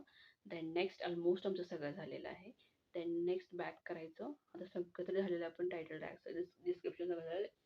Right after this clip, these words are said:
मी तुम्हाला ॲड प्लेलिस्ट नंतरला सांगेन, म्हणजे तुम्ही सेव्ह करायचं. ओके, सेव्ह झालेलं आहे. मग आता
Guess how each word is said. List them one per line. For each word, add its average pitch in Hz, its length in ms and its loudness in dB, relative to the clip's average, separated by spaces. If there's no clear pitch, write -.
मी 175 140 2
तुम्हाला 175 260 4
ॲड 165 160 0
प्लेलिस्ट 170 320 4
नंतरला 160 300 0
सांगेन, 240 260 -6
म्हणजे 180 200 6
तुम्ही 202 200 2
सेव्ह 120 260 0
करायचं. - 420 -16
ओके, - 160 -12
सेव्ह 165 180 0
झालेलं 170 280 -4
आहे. 190 100 -6
मग 196 180 -4
आता 196 180 0